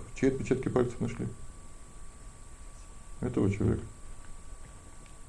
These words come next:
Большая проблема. Понимаете? <laughs> Поэтому, если помогать, то нужно очень грамотно помогать. Нужно спросить, как помочь. Помощь — это когда мы спрашиваем, как помочь.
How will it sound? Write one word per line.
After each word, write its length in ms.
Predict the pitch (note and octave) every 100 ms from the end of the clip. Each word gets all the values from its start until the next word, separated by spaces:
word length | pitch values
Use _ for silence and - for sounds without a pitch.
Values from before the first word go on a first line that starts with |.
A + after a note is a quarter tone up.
| - - - - - - - - - - - -
Большая 320 | G2 G#2 F#2
проблема. 380 | - F#2 F#2 A#2+ - - - - - - - - - - - -
Понимаете? 800 | C#3 - G#3+ - A#2+ G#2+ C#3+ - - -
<laughs> 540 | A#2 C3+ C3 B2+ C3 G#2 - G#2 - - - - - - -
Поэтому, 280 | D3 D3+ D#3
если 160 | D3+
помогать, 480 | D#3 D3+ C#3+ E3 F#3+
то 80 | G#2+
нужно 240 | G2+ G2
очень 180 | G2 G#2
грамотно 340 | A2+ E3+ F3+ -
помогать. 340 | G2 G2 G2
Нужно 160 | A2+ A2
спросить, 240 | - D#3
как 220 | - G#2+
помочь. 360 | - G#2 G#2 G2+ - - -
Помощь — 280 | G3 A3 -
это 120 | C3+
когда 140 | C#3+
мы 100 | D3+
спрашиваем, 480 | D3+ D3 A2 G#2+ G2
как 140 | F#2+
помочь. 380 | - G2 F#2 -